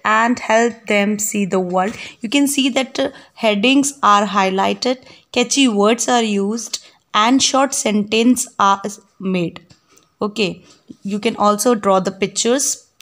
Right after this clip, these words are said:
to make it more attractive, catchy. Now, next poster is about stop using drugs.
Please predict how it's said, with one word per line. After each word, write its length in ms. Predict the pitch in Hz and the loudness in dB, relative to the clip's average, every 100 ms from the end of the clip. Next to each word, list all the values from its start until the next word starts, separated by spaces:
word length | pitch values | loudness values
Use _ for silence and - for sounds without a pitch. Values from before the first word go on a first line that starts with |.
| - | -6
to 100 | 233 | -2
make 240 | 214 202 | 0 -2
it 320 | 220 214 _ 185 | -4 -6 _ -6
more 300 | 190 190 208 | -4 0 0
attractive, 720 | 208 - 226 - 277 277 - | -2 -4 -6 -4 -6 -6 -4
catchy. 400 | - 180 - - _ _ _ _ _ _ | -4 -2 -6 -14 _ _ _ _ _ _
Now, 460 | 226 233 269 311 - _ | 0 2 2 0 -8 _
next 260 | 220 240 - | -4 -2 -2
poster 340 | - 285 285 | 0 0 0
is 200 | 294 277 | -2 0
about 560 | 277 233 247 277 302 - _ _ _ _ _ - - | -2 0 0 0 -2 -8 _ _ _ _ _ -18 -14
stop 640 | - - 233 240 - - - - 175 220 226 120 | -12 0 2 2 -2 -20 -20 -14 -10 -10 -10 -6
using 520 | 220 233 220 254 226 | 0 2 4 4 2
drugs. 640 | 175 208 170 - - - | 2 0 0 -2 -4 -6